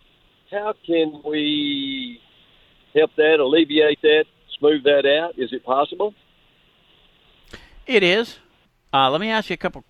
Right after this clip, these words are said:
Speaker 2: really quick questions, though.
Speaker 1: All right.
Speaker 2: Is the carport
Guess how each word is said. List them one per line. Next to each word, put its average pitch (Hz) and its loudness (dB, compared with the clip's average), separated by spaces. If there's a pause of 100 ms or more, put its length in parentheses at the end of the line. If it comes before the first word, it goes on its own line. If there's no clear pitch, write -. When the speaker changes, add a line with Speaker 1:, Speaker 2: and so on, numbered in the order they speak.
Speaker 2:
really 160 -6
quick - -10
questions, 123 -8
though. 101 -8 (320)
Speaker 1:
All 101 0
right. 123 2
Speaker 2:
Is 214 4
the 185 2
carport 180 -2